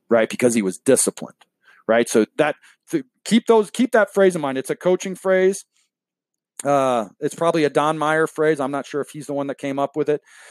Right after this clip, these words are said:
Um, but let me, let me tell you this. Uh, there's two more things I wanna get to. Three things. One, I'm gonna go over real quick right now, is somebody, uh, somebody, a coworker of mine, uh, sent me a, um, an article that was in the Wall-, the Washington Post.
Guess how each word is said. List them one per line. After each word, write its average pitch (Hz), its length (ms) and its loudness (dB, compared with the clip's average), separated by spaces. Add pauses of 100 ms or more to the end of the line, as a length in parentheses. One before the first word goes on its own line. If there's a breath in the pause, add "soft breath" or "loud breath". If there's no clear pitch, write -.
(160 loud breath)
Um, 113 380 0 (120)
but 160 100 2
let 202 100 2
me, 208 220 2
let 190 140 2
me 202 60 2
tell 190 200 2
you 175 100 4
this. 147 300 2
Uh, 139 160 2
there's 143 180 0
two 190 120 -2
more 180 140 4
things 156 260 0
I 143 40 2
wanna 139 200 -2
get 127 200 0
to. 107 160 -6 (640 soft breath)
Three 196 180 0
things. - 440 -8
One, 185 180 2
I'm 190 80 2
gonna 165 180 0 (140)
go 160 180 4
over 139 160 0
real 156 160 2
quick 147 260 -2
right 131 180 0
now, 90 180 -10 (340 soft breath)
is 147 380 4
somebody, 180 420 2
uh, 135 400 4 (100)
somebody, 185 320 2
a 147 140 2
coworker 175 500 2
of 160 80 0
mine, 160 380 0 (320 soft breath)
uh, 151 200 4
sent 156 260 -4
me 160 280 -2
a, 143 380 -2
um, 117 520 -2 (200)
an 139 140 -2
article 170 520 2
that 156 160 2
was 135 200 -2
in 151 220 -2
the 143 200 -4
Wall-, 147 400 4
the 143 80 -4
Washington 151 480 -2
Post. - 340 -8